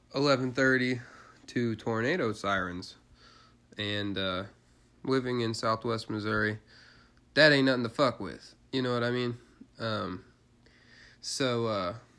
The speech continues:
yeah. Got into the basement and, uh, hunkered down for a while. Um, and now it's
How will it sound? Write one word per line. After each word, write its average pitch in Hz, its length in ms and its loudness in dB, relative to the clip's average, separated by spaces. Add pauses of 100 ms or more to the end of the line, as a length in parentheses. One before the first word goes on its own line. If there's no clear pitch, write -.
(340)
yeah. 117 360 -4 (1300)
Got 120 240 -2
into 123 260 -6
the 113 320 -4 (400)
basement 120 560 -4 (320)
and, 107 480 -4
uh, 101 160 -4
hunkered 127 400 -6
down 135 260 0
for 98 200 -8
a 101 100 -4
while. 101 380 -2 (1400)
Um, 101 400 -8 (1700)
and 123 180 2
now 151 300 6
it's 135 220 -2